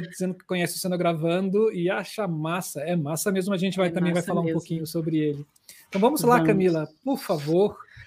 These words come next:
Speaker 1: chame a nossa
Speaker 2: Gente, então
Speaker 1: queridíssima convidada.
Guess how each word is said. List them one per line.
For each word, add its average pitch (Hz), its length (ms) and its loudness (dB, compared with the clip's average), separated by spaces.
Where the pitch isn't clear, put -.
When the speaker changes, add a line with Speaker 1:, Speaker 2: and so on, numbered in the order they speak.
Speaker 1:
chame 220 380 0
a - 20 2
nossa 330 140 10
Speaker 2:
Gente, 269 160 10
então 196 240 6
Speaker 1:
queridíssima 285 420 6
convidada. 156 720 -4